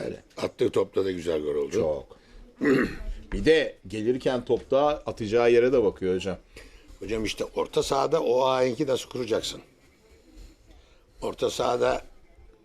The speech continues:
Speaker 2: kurarken rakip üzerine geldiğinde Avrupa'da orada direnci nasıl yapacaksın? Yoksa orada direnç yapamazsan arka tarafın çok kötü yaparlar adamı.
Speaker 1: E, tabii. Tabii.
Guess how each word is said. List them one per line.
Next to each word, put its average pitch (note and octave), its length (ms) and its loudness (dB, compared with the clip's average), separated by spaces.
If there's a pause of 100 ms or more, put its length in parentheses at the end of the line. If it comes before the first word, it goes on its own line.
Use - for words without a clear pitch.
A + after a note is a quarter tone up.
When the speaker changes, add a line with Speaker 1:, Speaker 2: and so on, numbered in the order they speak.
(340)
Speaker 2:
kurarken A#2+ 760 -2 (800)
rakip G#2 280 -6 (100)
üzerine A2 420 2
geldiğinde A2+ 520 0
Avrupa'da A#2+ 680 0 (120)
orada A2+ 380 0
direnci A2+ 380 2
nasıl A#2+ 240 0
yapacaksın? C3+ 640 0 (640)
Yoksa A#2 280 0
orada B2 380 0
direnç B2 300 2
yapamazsan C3+ 520 0
arka A2+ 320 -2
tarafın C3 320 -2
çok B2 220 -6
kötü C#3 180 2
yaparlar F2 400 -2
adamı. C#2 280 -8
Speaker 1:
E, F2+ 100 -6
tabii. G#2+ 260 2 (760)
Tabii. F2 260 -4